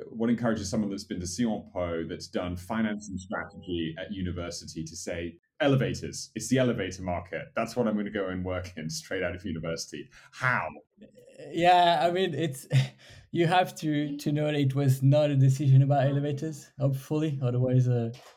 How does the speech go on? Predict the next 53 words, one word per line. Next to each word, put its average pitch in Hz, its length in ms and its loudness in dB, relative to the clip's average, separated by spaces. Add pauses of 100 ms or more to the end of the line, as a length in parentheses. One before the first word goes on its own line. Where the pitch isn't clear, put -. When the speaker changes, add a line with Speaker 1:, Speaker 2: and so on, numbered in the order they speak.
(100)
Speaker 2:
would 127 120 0
have 113 80 2
been 123 140 6
quite 127 220 4
sad. 143 460 2
The 131 80 8
real 123 300 4
story 135 520 2
is 107 300 0
I 117 100 0
wanted 135 380 2
to 135 80 0
go 123 160 4
to 120 180 -4
Russia, 117 540 0 (120)
and 107 140 -4
that 123 120 0
was 123 280 0
two - 180 -6
thousand 113 520 -2
and 110 260 -4
eight, 120 260 -2
two - 140 -8
thousand 110 240 -4
and 104 140 4
nine, 123 500 2
because 123 380 2
I 120 100 2
had 131 200 6
a 120 40 4
kind 120 220 0
of 104 120 -2
a 107 120 -2
link 127 380 4
with 127 160 -2
that 117 180 -2
country 123 380 -2
at 120 60 -2
the 131 60 -2
time. 143 380 -2
I 110 40 2
really 123 500 2 (160)
enjoyed 120 640 4
the, 120 220 -2
the 113 100 -6
direction 117 680 -2 (140)
it 131 160 -16
was - 160 -10
taking 135 340 -2
at 117 100 -2
the 110 60 -8
time 120 320 0
economically 127 840 0